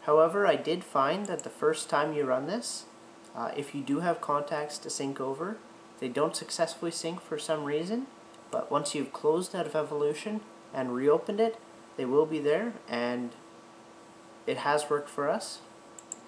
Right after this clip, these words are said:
So that's about all there is to setting up Evolution to use a Microsoft Exchange two thousand seven server.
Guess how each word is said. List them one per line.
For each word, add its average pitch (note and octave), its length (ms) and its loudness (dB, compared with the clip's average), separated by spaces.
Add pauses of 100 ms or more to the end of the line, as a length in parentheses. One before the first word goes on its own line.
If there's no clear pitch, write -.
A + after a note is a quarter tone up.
(540)
So - 140 -10
that's C#3+ 240 0
about D3 220 6
all C#3+ 160 6
there C#3+ 180 2
is E3+ 300 2
to B2 240 -4
setting C#3 360 0
up C3+ 220 -2
Evolution C#3+ 640 -4
to - 140 -10
use B2+ 280 -4
a A#2 60 0
Microsoft A#2+ 580 -4
Exchange D3 600 -6
two C#3+ 120 -6
thousand B2 440 0
seven A#2+ 340 -4
server. E3+ 520 0